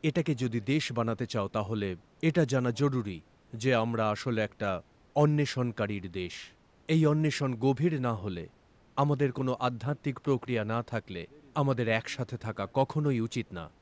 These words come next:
কারণ আমাদের দেখতে আলাদা, আমাদের খাবার আলাদা, পোশাক আলাদা। আমরা আলাদা ভাষায় কথা বলি। আমাদের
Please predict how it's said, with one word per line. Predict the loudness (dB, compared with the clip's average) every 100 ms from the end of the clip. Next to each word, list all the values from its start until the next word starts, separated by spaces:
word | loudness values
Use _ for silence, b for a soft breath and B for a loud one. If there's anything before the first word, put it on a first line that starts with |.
| _ -4
কারণ | 0 0 0
আমাদের | -4 -2 -4
দেখতে | -2 -4 -4 -4
আলাদা, | -2 -4 -6 -6
আমাদের | -4 -2 -2
খাবার | -4 -4 -2 -2
আলাদা, | -2 -4 -4
পোশাক | -2 -2 -2 -6
আলাদা। | -6 -8 -8 -14 -16 _ _ _ _ _ -8
আমরা | -2 0 2
আলাদা | 2 0
ভাষায় | 0 -2 -2 -2
কথা | -2 -2
বলি। | -2 -4 -8 -18 _ -20 _ -4
আমাদের | 0 0 0